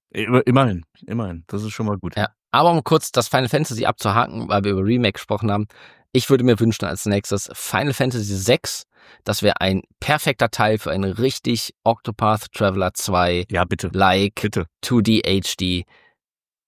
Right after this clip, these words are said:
Speaker 2: Oh, da sind so viele Charaktere in diesem alten Spiel und die sind so toll gemacht und das ist so,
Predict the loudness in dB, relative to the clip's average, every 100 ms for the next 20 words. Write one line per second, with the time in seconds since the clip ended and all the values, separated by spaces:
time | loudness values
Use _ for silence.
0 | _ _ _ _ _ _ _ 0 0 -2
1 | -8 _ _ _ 0 0 2 -4 -4 -2
2 | 2 2 2 0 2 0 -2 -2 2 4
3 | 2 0 0 0 -2 0 2 0 -2 -10
4 | -8 -6 -6 -8 -4 -4 -4 -6 -4 -4
5 | 0 2 4 4 2 2 0 -2 -2 -4
6 | -6 -2 0 0